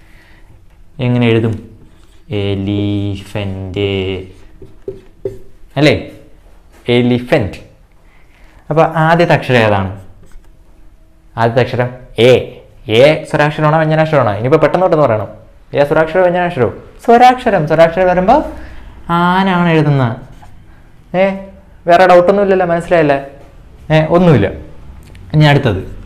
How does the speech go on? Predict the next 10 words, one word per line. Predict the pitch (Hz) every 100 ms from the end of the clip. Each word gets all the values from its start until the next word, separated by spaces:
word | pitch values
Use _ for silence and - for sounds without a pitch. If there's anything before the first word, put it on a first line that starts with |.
| -
അവസാനത്തത്. | 185 175 147 101 95 - - - - - - -
അവസാനത്തത് | 180 156 143
നമ്മൾ | 135 135 131
ഈ | 131
മൂന്നാമത്തെ | 127 127 131 127
ക്വസ്റ്റ്യൻ | 117 107 - 113
പോലെ | 107 110 110 98 - - - - 107
അതേപോലുള്ള | 104 120 131 143 151 127 107 104
ക്വസ്റ്റ്യനാണ്. | 95 - 110 90 - - - - -
ഏതുമാണ്? | 131 127 104 98